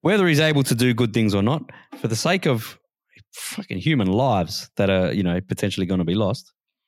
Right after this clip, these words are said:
because there's gonna be a, a civil war on the streets if he's still there,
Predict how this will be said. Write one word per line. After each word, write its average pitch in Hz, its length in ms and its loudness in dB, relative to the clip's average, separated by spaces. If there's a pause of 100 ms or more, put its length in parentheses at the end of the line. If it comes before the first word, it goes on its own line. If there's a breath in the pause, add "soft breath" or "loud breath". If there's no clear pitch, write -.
(400)
because - 200 -4
there's 87 120 -4
gonna 95 180 0
be 90 360 0
a, 90 260 -4
a 95 40 -4
civil 95 400 -2
war 104 340 -2 (180)
on 92 120 -2
the 82 60 -2
streets 101 460 -2 (400 soft breath)
if 95 140 -8
he's 87 140 -4
still 92 220 0
there, 87 260 0